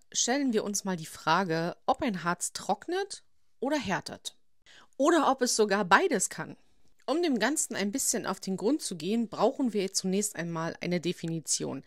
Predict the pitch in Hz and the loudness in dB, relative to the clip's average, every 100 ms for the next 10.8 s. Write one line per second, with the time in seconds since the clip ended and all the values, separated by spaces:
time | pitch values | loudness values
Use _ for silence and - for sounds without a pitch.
0 | - - - 220 233 - 349 - - - | -16 -18 -8 -4 -2 -2 -2 -4 -6 -8
1 | 165 165 - 165 - 165 170 - 165 - | -6 -6 -8 -10 -8 -8 -6 -6 -6 -6
2 | - 175 - _ - - 175 170 160 - | -10 -14 -16 _ -18 -8 -4 -2 -4 -6
3 | 185 180 190 214 190 160 - 170 185 151 | -8 -2 0 0 -2 -6 -6 -6 -6 -8
4 | - 156 - - 147 - - - - - | -12 -10 -10 -10 -12 -12 -18 -18 -18 -6
5 | 254 - 226 226 247 180 180 226 226 156 | -4 -2 0 0 2 2 0 0 -2 -2
6 | 185 196 175 - 190 202 - - 170 180 | -4 -4 -8 -8 -8 -8 -10 -8 -6 -6
7 | 180 - 170 185 - 175 - 277 - - | -8 -8 -6 -6 -6 -8 -4 -6 -6 -12
8 | 175 - 247 262 - 208 196 - 156 160 | -12 -6 -6 -6 -6 -6 -6 -6 -6 -6
9 | 156 165 - - 233 - 160 151 151 160 | -8 -4 -2 0 -2 -2 -6 -6 -8 -8
10 | 165 240 170 - - 151 247 370 | -4 -2 -2 -4 -6 -4 -4 -4